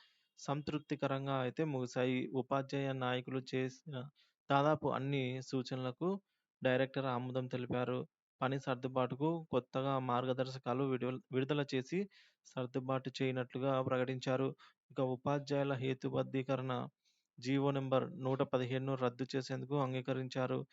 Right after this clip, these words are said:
సర్దుబాటుపై ఇటీవల విడుదల చేసిన మార్గదర్శకాలపై ఉపాధ్యాయ సంఘాలు అసంతృప్తికరం వ్యక్తం చేసినందున ఈ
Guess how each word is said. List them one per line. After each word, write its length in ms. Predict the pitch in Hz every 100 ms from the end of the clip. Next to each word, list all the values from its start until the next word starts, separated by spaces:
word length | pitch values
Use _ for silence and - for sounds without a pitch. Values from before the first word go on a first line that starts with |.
| - _ _
సర్దుబాటుపై 720 | - 131 131 151 151 147 147 147
ఇటీవల 440 | 131 143 139 135 135
విడుదల 360 | 127 123 131 127
చేసిన 300 | 135 131 139
మార్గదర్శకాలపై 880 | 123 123 127 131 123 - 131 127 160
ఉపాధ్యాయ 540 | 139 123 135 131 135
సంఘాలు 480 | 131 131 127 127 135 156
అసంతృప్తికరం 960 | 127 139 135 139 131 - - 131 139 - - - -
వ్యక్తం 320 | - 131 - 139
చేసినందున 640 | 135 131 135 131 127 131 175 -
ఈ 100 | 135